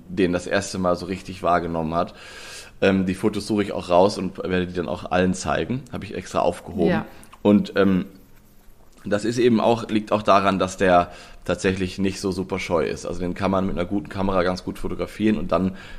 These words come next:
Speaker 1: erkennt man so sein wahres, diese wahre Pracht. Das ist ein, wirklich ein Vogel, der Potenzial hat zum, zum,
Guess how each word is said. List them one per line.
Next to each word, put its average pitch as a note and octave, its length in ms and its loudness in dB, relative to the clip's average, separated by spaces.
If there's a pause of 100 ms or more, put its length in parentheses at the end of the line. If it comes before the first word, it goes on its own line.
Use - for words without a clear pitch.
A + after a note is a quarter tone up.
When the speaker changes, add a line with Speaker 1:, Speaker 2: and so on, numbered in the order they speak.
(120)
Speaker 1:
erkennt F#2+ 360 0
man F2 160 -2
so F2 120 0
sein E2 260 0
wahres, F2 640 0
diese E2+ 200 -4
wahre E2+ 240 2
Pracht. - 480 -8 (420)
Das - 140 -4
ist G#2 160 0 (260)
ein, A#2 240 2
wirklich D3+ 260 2
ein B2+ 100 -2
Vogel, D3 320 4
der B2+ 100 4
Potenzial A2 600 4
hat G#2 140 2
zum, F#2+ 380 -2 (100)
zum, F#2 340 -4